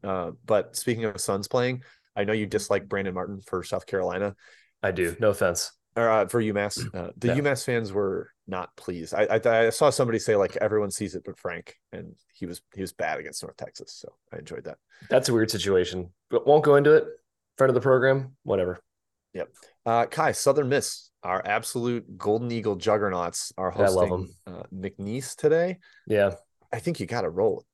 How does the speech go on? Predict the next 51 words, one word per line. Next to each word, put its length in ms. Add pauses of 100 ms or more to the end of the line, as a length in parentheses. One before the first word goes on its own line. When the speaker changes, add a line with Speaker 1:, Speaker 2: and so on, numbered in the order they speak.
Speaker 1:
Southern 300
Miss, 260
right? 180 (460)
Speaker 2:
If 120
you're 100
gonna 120
do 160
a 40
side, 340
I 40
would 120
roll 200
Southern 300
Miss, 260
but 280 (120)
fourteen 360
and 80
a 20
half, 140
I 100
actually 140
stayed 200
away. 240 (640)
I, 160
I 40
don't 100
know 80
why 160
I'm 80
staying 260
away. 220
I 80
should 140
probably 240
keep 200
riding 260
this 140
Eagle 220
train, 340
but 240 (720)
I 100
did. 300 (300)
Stayed 200
away. 220
Speaker 1:
Yeah. 140 (520)
McNeese 340
is 80
off 140
a 60
huge 320
rivalry 580